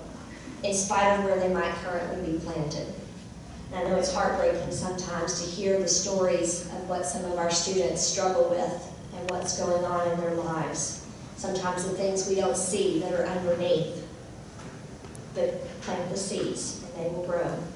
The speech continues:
So I may not be teacher of the universe, as my students wanted me to be, but I am proud to be a nineteen-year teacher. I've been honored to represent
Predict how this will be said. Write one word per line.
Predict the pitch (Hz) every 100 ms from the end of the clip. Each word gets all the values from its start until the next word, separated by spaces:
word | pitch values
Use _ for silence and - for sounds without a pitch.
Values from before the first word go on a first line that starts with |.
| - - - - - - -
So | 233
I | 226
may | 254 269
not | 277 269 254
be |
teacher | - 233 - 233 220
of |
the | 247
universe, | 220 190 180 165 170 180
as | 175 180
my | 180
students | 208 196 196 202
wanted | 190 170 160
me | 160 -
to | -
be, | 156 143 147 - - - -
but | 185
I | 190 196
am | 220
proud | 214 202 190
to | 196
be | 185
a | 185
nineteen-year | 185 180 180 214 202 202 208
teacher. | - 165 165 170 160 - - - - - - - -
I've | 214
been | 220 214
honored | 208 226 226
to | 220 208
represent | 202 208 220 220 196 208 214 - -